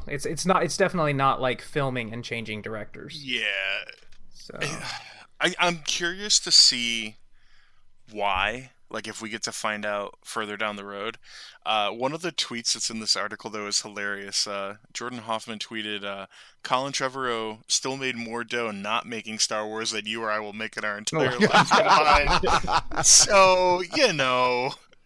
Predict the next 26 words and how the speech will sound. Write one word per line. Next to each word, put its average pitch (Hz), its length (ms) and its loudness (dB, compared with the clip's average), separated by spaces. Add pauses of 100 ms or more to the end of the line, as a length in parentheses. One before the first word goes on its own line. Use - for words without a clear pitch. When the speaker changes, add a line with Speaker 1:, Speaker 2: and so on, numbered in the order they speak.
(400)
Speaker 2:
it's 160 200 4
like, 160 180 4
yeah, 127 240 8
I 147 120 8
mean, 147 180 4
I 151 100 6
don't 156 180 6
know 156 120 4
that 147 140 0
we 143 100 0
have 143 160 -2
to 123 200 2
shed 123 300 4
any 117 220 0
tears 117 360 0
for - 120 -2
Colin 113 400 -2
here 107 220 -6
because, 104 520 -6
uh, 98 220 -4
he's 117 180 -2
gonna 131 200 -2
be 101 140 -10
fine. 101 480 -2 (600)
But, 120 200 4
um, 113 420 0